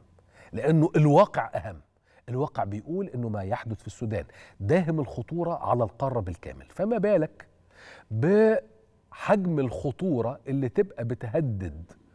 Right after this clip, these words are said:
دولة العمق الاستراتيجي السوداني، اللي هي بالنسبة لنا احنا برضو عمقنا الاستراتيجي المصري. طيب. اتنين، البلد اللي بتربطها أكتر من ألف ومتين كيلومتر، البلد اللي لديه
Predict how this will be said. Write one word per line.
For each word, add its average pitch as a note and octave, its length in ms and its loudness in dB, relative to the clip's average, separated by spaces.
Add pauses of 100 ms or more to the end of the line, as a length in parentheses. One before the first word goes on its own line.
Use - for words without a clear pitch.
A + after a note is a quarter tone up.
(600)
دولة C#3 440 4
العمق B2+ 340 0
الاستراتيجي A2+ 640 -2
السوداني، A#2 560 -2 (240)
اللي A2 240 0
هي C#3 300 4
بالنسبة A#2+ 500 0
لنا D3+ 160 0
احنا B2+ 240 -6
برضو C3+ 540 2
عمقنا C3+ 340 -4
الاستراتيجي B2 580 -4
المصري. F#3+ 460 -2 (920)
طيب. - 160 -10 (1080)
اتنين، G#3 500 -2 (380)
البلد C#3 380 0
اللي C3+ 140 2
بتربطها D3+ 640 -2 (140)
أكتر A2+ 300 -4
من A#2+ 140 -6
ألف D3+ 180 -8
ومتين C#3 300 -4
كيلومتر، - 520 -4 (480)
البلد D3+ 540 2 (100)
اللي C3 200 4
لديه B2+ 420 4